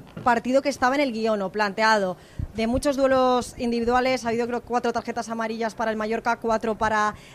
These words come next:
el Cádiz, mucha lucha, pero realmente yo creo que el Mallorca sabía llevar muy bien los tempos. Es verdad que siempre en los minutos finales, si no sufrimos, no somos nosotros,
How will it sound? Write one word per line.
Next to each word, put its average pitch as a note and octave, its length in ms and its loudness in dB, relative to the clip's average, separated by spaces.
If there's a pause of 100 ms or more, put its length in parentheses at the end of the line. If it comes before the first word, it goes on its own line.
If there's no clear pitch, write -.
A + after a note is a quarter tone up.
(140)
el A3 240 -4
Cádiz, C4 360 2
mucha C4 420 -2
lucha, C#4+ 520 -2 (420)
pero B3 160 2
realmente C4+ 360 0
yo D4+ 80 0
creo D#4 100 0
que D#4+ 60 -4
el D4+ 60 0
Mallorca C4 280 -2
sabía C4 260 -2
llevar C4+ 200 2
muy C4+ 160 -2
bien C4 160 0
los B3 140 -6
tempos. C#4 340 -2
Es A3+ 100 -6
verdad B3+ 160 2
que A#3 180 -2 (120)
siempre A#3+ 240 -2
en B3+ 60 2
los B3 100 2
minutos B3 280 -2
finales, A#3+ 300 -2
si G#3+ 100 -6
no G#3 120 -2
sufrimos, A3 640 -6
no G3+ 100 -6
somos G#3+ 360 -6
nosotros, B3 520 -2